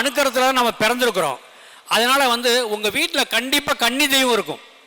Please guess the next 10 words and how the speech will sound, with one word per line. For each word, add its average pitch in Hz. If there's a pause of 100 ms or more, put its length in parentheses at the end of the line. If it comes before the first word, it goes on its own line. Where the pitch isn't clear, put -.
(160)
காதால 247
கருமணி 233
வச்சு 220
கும்புற 214
கன்னி 226
தெய்வம் 220
இருக்கும். 156
இதை 208
நீங்க 220
வேண்டிங்க. 185